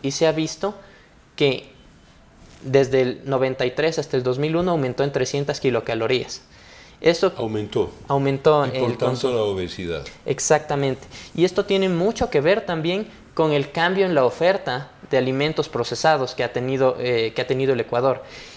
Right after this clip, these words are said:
Speaker 1: Y es una oferta que sigue existiendo. Em, es difícil, eh, poner, eh, ponernos a contrarrestar tal vez,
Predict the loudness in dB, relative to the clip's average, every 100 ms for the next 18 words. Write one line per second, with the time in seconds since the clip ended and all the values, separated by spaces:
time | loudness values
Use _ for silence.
0 | -6 0 2 2 0 0 0 4 2 2
1 | -2 -2 -4 -4 -2 0 4 6 6 2
2 | -6 -8 -4 -2 0 0 -2 -8 -20 -20
3 | -8 0 2 2 0 -4 -10 -20 -20 -20
4 | -20 -20 -20 -20 -20 -2 -2 0 -2 2
5 | 2 2 0 -2 -8 -8 0 2 2 -2
6 | -10 -20 -20 -18 -18 -8 0 2 4 2
7 | 0 -2 0 -2 0 -2 -4 -2 -2 2
8 | 2 2 2 0 2 0 2 2 0